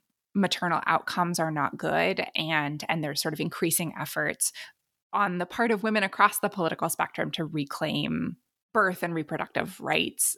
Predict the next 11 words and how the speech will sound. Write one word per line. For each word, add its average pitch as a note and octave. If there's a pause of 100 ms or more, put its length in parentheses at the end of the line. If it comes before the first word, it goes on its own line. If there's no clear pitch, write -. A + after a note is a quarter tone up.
or E3+
reproductive F3
life D#3+
as, C#3
as F3
a E3+
woman-centered D3+
practice. - (240)
I -
think G#3
there's F3+